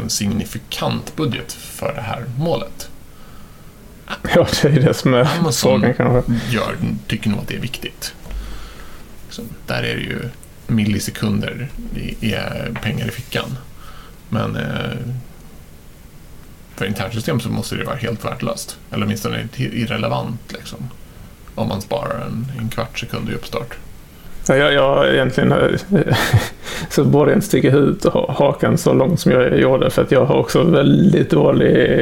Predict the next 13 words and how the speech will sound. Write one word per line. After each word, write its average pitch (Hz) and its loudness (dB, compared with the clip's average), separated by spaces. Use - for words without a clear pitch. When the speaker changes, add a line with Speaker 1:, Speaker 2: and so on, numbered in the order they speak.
Speaker 2:
erfarenhet 127 4
av 127 6
det - 4
här, 131 4
förutom, - 2
liksom, 127 4
att - 2
jag 120 4
bara 123 4
har 120 4
skummat 123 2
och 127 4
förstår, 135 2